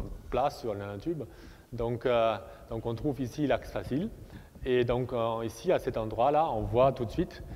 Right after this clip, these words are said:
que notre molécule se retourne. Et après, on peut à nouveau faire, euh, toute la physique que je vous, je vais vous montrer sur les transistors, euh, euh, à cette molécule-là, à notre transistor de spin.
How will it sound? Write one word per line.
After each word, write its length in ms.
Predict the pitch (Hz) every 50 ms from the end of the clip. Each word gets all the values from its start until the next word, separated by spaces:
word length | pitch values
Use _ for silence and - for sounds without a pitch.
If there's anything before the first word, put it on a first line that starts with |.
| - - -
que 300 | - 123 120 131 135 135
notre 260 | 127 120 113 - 120
molécule 500 | 120 117 107 113 113 - - 147 151 147 135 - - - -
se 140 | - - -
retourne. 420 | 110 101 101 95 117 117 165 220 233 - - - - - -
Et 120 | - 123 123
après, 300 | 113 110 - - 160 185
on 100 | 160 131
peut 160 | - 143 147
à 40 | 131
nouveau 220 | 131 131 156 175
faire, 280 | - - 156 143 139 135
euh, 180 | 123 113 110 107
toute 160 | - 175 151
la 100 | 139 113
physique 400 | - 110 104 147 180 - - -
que 80 | - 113
je 100 | 110 113
vous, 300 | 117 113 110 113 113 110 110 110 104
je 120 | 101 -
vais 60 | 120
vous 160 | 113 110 113
montrer 480 | 110 107 113 117 113 - - 151 185 196 - - - - - - -
sur 220 | - - - 139 123
les 120 | 120 113
transistors, 580 | - - 127 120 127 117 - 139 135 127 117 104
euh, 920 | 95 90 92 90 90 90 90 87 - - - - - - - - - -
euh, 400 | 110 101 95 95 90 90 90 90 90 90 90 95 107 117 -
à 180 | - 104 101 95
cette 200 | - - 101 -
molécule-là, 560 | 107 98 98 98 98 135 131 120 131 170 208 - - -
à 100 | 107 104
notre 180 | 104 104 -
transistor 380 | - - 123 110 107 107 - 107
de 100 | 101 95
spin. 260 | - - - 143 196